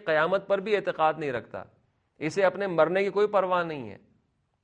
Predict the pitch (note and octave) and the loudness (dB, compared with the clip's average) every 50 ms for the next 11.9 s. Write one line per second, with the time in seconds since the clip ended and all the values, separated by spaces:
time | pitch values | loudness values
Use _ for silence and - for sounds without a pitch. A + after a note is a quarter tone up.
0 | _ _ _ _ _ - D3 D#3 F#3+ G3 F#3+ - D#3+ D3 D3 D3+ E3 F3+ F3+ D3 | _ _ _ _ _ -8 -6 -4 -2 -2 -2 0 0 2 2 2 2 2 0 0
1 | D#3+ D3 D#3 E3+ F3+ F3+ F#3 E3+ D#3 D3+ D#3 E3 D#3 E3+ F3 F3 D#3+ E3 D#3 D#3 | 0 2 2 2 2 4 2 0 0 0 -2 0 0 0 -2 -4 -6 -4 -2 -2
2 | D#3+ E3+ - - - D3 - A3 A#3+ A#3 - - F3 D#3+ D3+ C#3 B2+ B2 A2+ G#2+ | -2 -2 -2 -4 -4 -2 0 0 0 0 2 2 2 2 0 -2 -4 -10 -10 -12
3 | G2 - - _ _ _ _ _ _ _ _ _ _ - A#2+ A#2+ D3+ D#3 - - | -14 -16 -20 _ _ _ _ _ _ _ _ _ _ -6 -2 -2 -2 -2 -2 0
4 | C3+ B2+ B2+ C#3 D3+ D3 C3+ B2+ B2+ C3+ D#3+ E3+ G#3 A#3 A3 - - _ _ _ | 2 4 4 4 4 2 0 -2 0 2 4 4 4 2 0 -6 -16 _ _ _
5 | _ _ _ _ _ _ _ _ _ _ _ _ _ _ _ _ _ _ _ - | _ _ _ _ _ _ _ _ _ _ _ _ _ _ _ _ _ _ _ -10
6 | A#2+ B2 A#2+ - C#3 B2 A#2+ C3+ C3+ - A2+ A#2+ B2 A#2+ - G#2 G2 F#2+ G2+ A#2 | -10 -8 -8 -8 -8 -8 -8 -8 -8 -8 -6 -6 -6 -6 -6 -10 -10 -10 -8 -8
7 | B2+ D3+ E3+ E3 _ _ _ _ _ _ _ _ _ _ _ _ _ - G2 G#2+ | -8 -8 -10 -16 _ _ _ _ _ _ _ _ _ _ _ _ _ -10 -10 -8
8 | G#2+ A2 A2+ A2+ G#2+ A#2 D3 E3+ E3 - - - _ - A2+ A2 G#2 G2+ - B2+ | -8 -10 -12 -12 -8 -8 -8 -8 -8 -10 -18 -20 _ -12 -12 -12 -12 -10 -10 -10
9 | C#3+ E3+ E3+ _ _ _ - - - C#3 C#3+ D3+ C#3 B2+ B2+ D3 E3+ F3+ G3+ F#3+ | -12 -12 -14 _ _ _ -20 -12 -8 -8 -6 -6 -6 -8 -6 -6 -6 -8 -6 -6
10 | F3 D#3+ D3 D3 C#3 B2+ A#2 A2+ - A#2 A#2+ A2+ C3+ C#3+ D#3+ C3+ A#2 - C3 C3 | -6 -6 -6 -6 -8 -8 -8 -10 -10 -10 -10 -8 -8 -8 -8 -8 -6 -4 -4 -4
11 | C#3 - - C#3+ - C3+ C3+ C3 - - A#2+ A#2 B2 A#2+ A2+ G2 F#2+ | -6 -8 -12 -10 -8 -8 -8 -8 -8 -10 -10 -8 -8 -8 -8 -10 -12